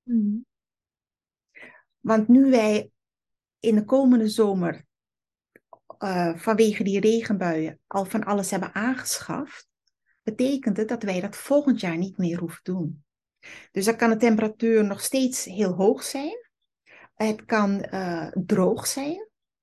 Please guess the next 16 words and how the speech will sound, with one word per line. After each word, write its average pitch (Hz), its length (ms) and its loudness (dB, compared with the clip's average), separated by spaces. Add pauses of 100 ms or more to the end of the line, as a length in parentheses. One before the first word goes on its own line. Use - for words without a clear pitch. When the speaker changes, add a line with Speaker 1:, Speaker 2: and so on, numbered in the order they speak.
(320)
Speaker 2:
Het - 120 -14
kan - 140 -2
heel 190 200 2
nat 185 280 -4
zijn. 262 200 -4
Het 254 140 -4
maakt 226 280 4
niet 220 260 4
uit. 233 380 -4
Want 233 220 4
we 226 80 -2
hebben 196 260 -2
alle 254 260 2
gear, 196 420 2
alle 233 300 -2
tools. 269 500 0